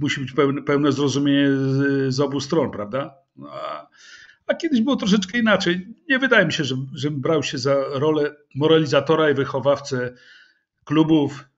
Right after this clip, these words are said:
piłkarzy, dziennikarzy owszem, no bo to wynika z jakiegoś tam bezpośredniego przełożenia, czy też wspólnej pracy z nimi, to, to sobie,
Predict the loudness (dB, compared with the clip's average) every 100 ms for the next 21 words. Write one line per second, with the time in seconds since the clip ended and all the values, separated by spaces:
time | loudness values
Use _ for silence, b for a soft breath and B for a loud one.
0 | _ _ _ _ -8 -4 0 0 -2 -2
1 | -2 -2 2 2 4 0 -2 -6 -8 -8
2 | -6 -6 -4 -4 -2 -4 -4 -4 -6 -6
3 | -6 -8 -10 -10 -18 _ _ _ -8 -8
4 | -6 -6 -4 -2 -4 -4 -2 -2 -2 -2
5 | -4 -6 -8 -8 -8 B B B B _
6 | _ -12 -6 -2 -2 0 -2 -2 -6 -6
7 | -6 -4 -4 -4 -4 -4 -2 -2 -4